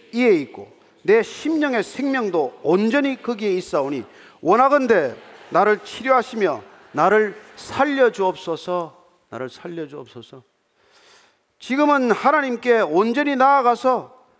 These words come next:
우리의 죽고 사는 것이 주님께 있습니다. 우리를 치료하여 주옵소서.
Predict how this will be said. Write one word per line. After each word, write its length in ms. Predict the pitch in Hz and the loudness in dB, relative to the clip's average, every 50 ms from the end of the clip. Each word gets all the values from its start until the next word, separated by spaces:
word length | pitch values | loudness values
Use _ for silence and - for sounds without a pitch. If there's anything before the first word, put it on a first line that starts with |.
| _ _ _ _ _ | _ _ _ _ _
우리의 560 | 147 175 214 233 233 214 190 170 - - - | -6 -4 2 2 4 4 4 0 -4 -10 -6
죽고 320 | - 294 320 311 320 285 | -4 -4 -2 0 0 -2
사는 320 | - - - 233 240 247 247 | -2 0 0 0 0 0 0
것이 220 | 247 240 240 202 | -2 -2 -2 -4
주님께 420 | - - 262 277 269 240 - 240 | -8 -6 -4 -4 -4 -6 -6 -6
있습니다. 580 | 196 - - - 185 165 165 190 185 160 123 - - _ _ _ _ _ _ _ _ _ | -8 -8 -8 -8 -8 -4 -2 -2 -2 -2 -4 -8 -16 _ _ _ _ _ _ _ _ _
우리를 420 | - 165 185 175 175 151 123 - | 0 2 2 2 2 -2 -2 -8
치료하여 580 | - - - - 165 160 165 147 160 170 156 - | -16 -18 -16 -12 -8 -6 -4 -2 0 -2 -2 -2
주옵소서. 640 | - 147 117 113 - - 123 113 - - - 123 | -4 -10 -12 -12 -14 -18 -20 -20 -20 -20 -20 -20